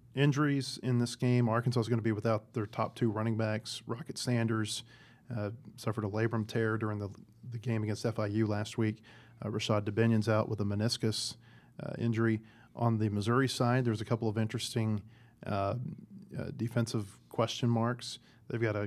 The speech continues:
a cornerback named Enos Rakestraw, who's questionable this week. They've got a linebacker named Tyron Harper, who is a finalist for the Butkus Award.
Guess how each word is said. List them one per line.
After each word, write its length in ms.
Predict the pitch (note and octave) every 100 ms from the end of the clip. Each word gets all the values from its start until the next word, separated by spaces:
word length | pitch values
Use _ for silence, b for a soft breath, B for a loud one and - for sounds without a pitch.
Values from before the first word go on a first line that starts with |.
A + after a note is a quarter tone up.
| -
a 140 | A2 A2
cornerback 500 | B2+ A#2 A2 A2+ A#2
named 220 | G#2+ G#2+
Enos 280 | A2+ G#2 A2
Rakestraw, 520 | A#2 - B2+ A#2 A2
who's 200 | A2+ G#2+
questionable 600 | - A2+ - A#2+ G#2+ G#2
this 240 | G#2 -
week. 240 | A#2+ A#2 A#2+ B B -
They've 100 | A#2
got 100 | A#2
a 20 |
linebacker 520 | G#2 A2+ A2+ A2+ A2+ A#2+
named 240 | G#2+ A2+
Tyron 640 | - - B2 C3 B2 A#2+ A2+
Harper, 540 | A2 A2+ A#2+ C3+ C#3+ b b b
who 200 | - A#2+
is 160 | A2+ G#2+
a 120 | G#2+
finalist 600 | - A#2+ A#2+ B2 A#2 -
for 140 | - A2
the 80 | G2
Butkus 440 | D3 - C3+ -
Award. 420 | B2 A#2 B2+ C3+